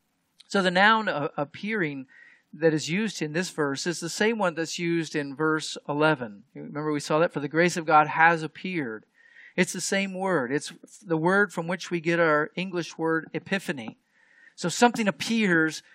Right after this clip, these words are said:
that, that wasn't, uh, obvious beforehand, that wasn't visible beforehand. So in verse eleven, Paul talks about the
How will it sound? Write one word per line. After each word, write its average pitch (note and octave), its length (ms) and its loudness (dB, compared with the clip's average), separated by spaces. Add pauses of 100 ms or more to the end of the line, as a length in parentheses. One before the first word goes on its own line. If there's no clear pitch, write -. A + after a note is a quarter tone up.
(140)
that, E3+ 280 2
that E3 160 2
wasn't, F3 560 0 (120)
uh, D3 320 2
obvious D#3+ 560 2
beforehand, D3+ 720 0
that C#3 80 -4
wasn't D#3+ 300 0
visible D#3 460 -2
beforehand. C#3 800 -2 (840)
So D#3 280 4
in D3+ 100 0
verse E3+ 260 4
eleven, E3+ 400 4
Paul E3+ 260 2
talks F3+ 320 2
about D#3+ 220 2
the E3+ 80 -6